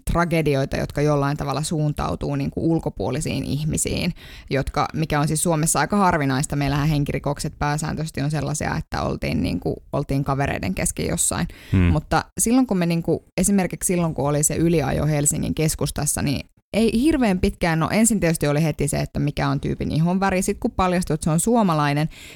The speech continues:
Speaker 1: niin me keskusteltiin niinku ehkä nanosekunti siitä, että miten järjetön teko se oli, ja me siirryttiin suoraan sen jälkeen keskustelemaan,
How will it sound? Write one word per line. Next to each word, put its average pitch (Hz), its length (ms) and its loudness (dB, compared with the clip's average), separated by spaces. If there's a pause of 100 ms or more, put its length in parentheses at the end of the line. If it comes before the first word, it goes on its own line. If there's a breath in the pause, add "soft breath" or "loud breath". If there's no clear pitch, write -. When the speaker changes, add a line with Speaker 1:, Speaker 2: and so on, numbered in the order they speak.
Speaker 1:
niin 185 120 2
me 190 200 4
keskusteltiin 180 720 0
niinku 170 220 0
ehkä 180 220 -2
nanosekunti 208 720 2
siitä, 170 320 2
että 156 120 0
miten 156 220 0
järjetön 160 460 0
teko 170 260 0
se 147 140 0
oli, 147 140 0
ja 147 80 0
me 156 80 2
siirryttiin 185 540 0
suoraan 165 580 0
sen 147 200 -2
jälkeen 147 460 -2
keskustelemaan, 147 800 -2